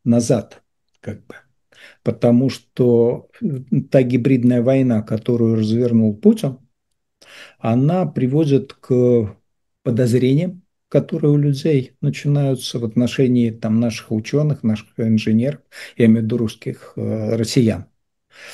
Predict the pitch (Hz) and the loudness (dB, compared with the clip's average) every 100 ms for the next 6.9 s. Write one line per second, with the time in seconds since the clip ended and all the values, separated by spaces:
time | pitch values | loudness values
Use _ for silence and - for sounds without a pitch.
0 | - - - 135 120 123 127 151 - - | -20 -14 -4 -2 -2 -2 -2 -4 -4 -2
1 | 156 147 139 135 135 151 143 123 160 151 | 2 2 4 2 2 0 0 2 2 2
2 | 147 139 110 127 127 139 143 139 127 123 | 0 0 0 0 2 0 0 -2 0 -2
3 | 120 127 - 117 110 123 117 120 117 123 | -2 -4 0 0 0 0 0 -2 -2 -2
4 | 110 117 107 101 - - _ _ _ _ | 0 2 2 -2 -10 -18 _ _ _ _
5 | - - - _ - - 151 147 - 196 | -20 -20 -20 _ -6 2 4 2 4 4
6 | 220 208 - _ 147 139 135 - | 6 2 -4 _ 0 2 2 -4